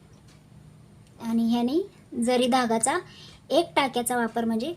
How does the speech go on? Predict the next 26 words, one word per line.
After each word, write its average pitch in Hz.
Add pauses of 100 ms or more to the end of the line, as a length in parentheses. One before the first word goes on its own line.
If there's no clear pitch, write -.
करू 233
शकतो. -
एक 254
टाका 269
म्हणजेच 285 (320)
सिंगल 311
धागा, 220 (840)
हा 247
जो 247
आहे 277 (500)
फक्त 277
सिंगल 262
धागा 240
घ्यायचा 226
आहे, 214 (720)
तर 262
याचा 311
वापर 294
आपण 277 (200)
करू 240
शकतो. 226
तर -
हिला 269
पण 277
मी 269
तुम्हाला 254